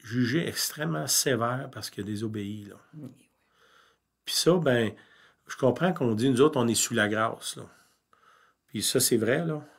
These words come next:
Speaker 1: Mais la grâce, c'est une faveur que tu mérites pas. Bon, faut pas faire exprès pour pas la mériter, là. Euh, puis faut pas non plus, euh, désobéir, euh, de, de façon, euh, constante, dans, juste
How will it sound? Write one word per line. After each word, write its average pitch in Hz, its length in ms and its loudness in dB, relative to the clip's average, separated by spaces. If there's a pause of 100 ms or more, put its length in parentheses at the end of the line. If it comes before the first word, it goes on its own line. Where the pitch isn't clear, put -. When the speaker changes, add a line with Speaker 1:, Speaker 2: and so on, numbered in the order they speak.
(680)
Speaker 1:
Mais 127 80 0
la 117 160 6
grâce, 156 300 2
c'est - 80 -6
une 120 60 0
faveur 131 360 4
que 147 60 -10
tu 123 100 -4
mérites 110 360 -4
pas. 120 220 -6 (1500)
Bon, 104 120 -6
faut - 140 -2
pas 180 160 0
faire 165 180 2
exprès 135 480 0
pour 131 140 0
pas 123 140 2
la 110 140 2
mériter, 104 480 -2
là. - 160 -14 (1400)
Euh, 107 240 -4
puis - 200 -18
faut 123 160 4
pas 175 140 6
non 120 180 6
plus, 139 400 2
euh, 110 460 0
désobéir, 120 1120 6
euh, 107 480 -4
de, 107 60 -10
de 110 100 -2
façon, 120 560 0
euh, 101 400 -2
constante, 127 800 2
dans, 113 360 -2
juste 131 400 0